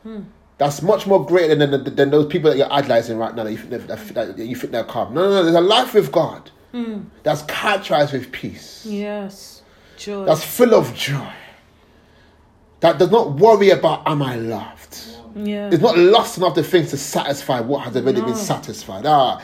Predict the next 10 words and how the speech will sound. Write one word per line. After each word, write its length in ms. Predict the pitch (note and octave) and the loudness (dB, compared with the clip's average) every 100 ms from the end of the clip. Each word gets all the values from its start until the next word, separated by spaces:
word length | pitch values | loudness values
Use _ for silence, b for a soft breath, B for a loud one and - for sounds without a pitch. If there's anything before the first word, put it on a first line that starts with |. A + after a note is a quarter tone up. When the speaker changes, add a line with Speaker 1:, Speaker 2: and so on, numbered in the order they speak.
| D#3+ | -12
Speaker 2:
it, 200 | A3+ - | -10 4
it, 300 | F#3 G3 G3+ G3+ | 4 6 2 2
and 100 | G#3+ | 2
it 120 | A3 | 4
does 220 | C4 C#4 | 6 4
come 240 | - G#3 F#3+ | 4 2 6
with 180 | F3 C3+ | 4 4
blessings 540 | D#3+ - - C#3 C3 | 2 2 -2 -4 0
and 120 | C#3 | 2
all 100 | D#3+ | 4